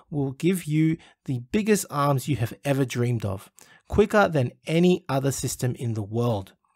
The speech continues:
The scientific construction of this new curling bar provides such a natural manner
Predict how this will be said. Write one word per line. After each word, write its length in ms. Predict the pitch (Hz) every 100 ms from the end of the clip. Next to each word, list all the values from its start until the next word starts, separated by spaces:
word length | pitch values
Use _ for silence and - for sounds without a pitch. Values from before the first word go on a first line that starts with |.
| _ _
The 100 | 151
scientific 640 | 127 143 131 123 190 220 -
construction 760 | 127 113 - 202 - - 156
of 180 | - 117
this 180 | 113 -
new 140 | 120
curling 420 | 104 170 190 180 165
bar 280 | 165 165 - - -
provides 480 | - 208 170 160 156
such 240 | - 147 -
a 140 | 135
natural 520 | 120 127 156 170 - 180
manner 400 | 151 143 143